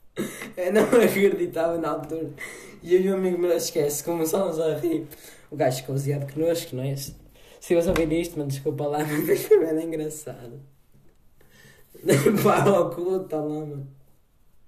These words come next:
Não, isso é de gênio, esquece lá isso. Ahm, pá, e depois esqueci-me de estar a falar antes. Já vamos com vinte minutos. Vinte e um,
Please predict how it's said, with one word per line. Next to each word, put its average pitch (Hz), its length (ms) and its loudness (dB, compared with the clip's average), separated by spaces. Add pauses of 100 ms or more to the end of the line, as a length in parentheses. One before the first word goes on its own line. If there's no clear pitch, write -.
(480)
Não, 147 160 -2
isso 147 160 -2
é 143 100 0
de 139 100 -4
gênio, 143 320 -2
esquece 131 380 -6
lá 135 120 -4
isso. 135 320 -6 (1600)
Ahm, 135 840 0 (1000)
pá, 123 200 -2
e 127 100 -4
depois 143 180 -8
esqueci-me 151 360 -10
de - 40 -12
estar 139 120 -10
a 139 40 -8
falar 151 280 -12
antes. 139 280 -16 (2750)
Já 139 120 -12
vamos 143 220 -8
com 139 140 -4
vinte 143 240 -2
minutos. 147 420 -6 (220)
Vinte 123 280 -10
e 127 40 -8
um, 127 160 -10